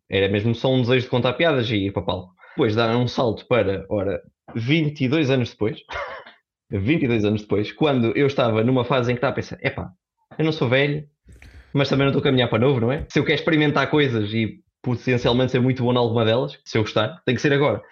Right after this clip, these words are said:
Pá, eu pensava em stand-up, porque era, eu, eu sempre gostei de ver stand-up, não é? Sempre gostei de contar piadas, sempre achei que era o engraçadinho do grupo.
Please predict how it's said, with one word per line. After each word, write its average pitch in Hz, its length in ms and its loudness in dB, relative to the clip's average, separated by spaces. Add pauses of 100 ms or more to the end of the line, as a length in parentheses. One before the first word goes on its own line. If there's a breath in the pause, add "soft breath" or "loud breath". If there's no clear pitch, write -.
(420 loud breath)
Pá, 139 100 0
eu 143 120 4
pensava 220 360 2
em 233 40 4
stand-up, 240 460 0
porque - 200 -6
era, 123 160 2
eu, 135 180 2
eu 123 60 -2
sempre 143 200 0
gostei 160 180 0
de 131 60 0
ver 151 60 2
stand-up, 151 380 0
não 147 80 0
é? 147 60 0
Sempre 123 200 -2
gostei - 200 -2
de 110 40 -6
contar 135 240 2
piadas, 131 400 0
sempre 117 180 -2
achei 117 180 -2
que 131 60 2
era 123 80 4
o 123 40 4
engraçadinho 117 420 0
do 120 100 0
grupo. 135 280 -2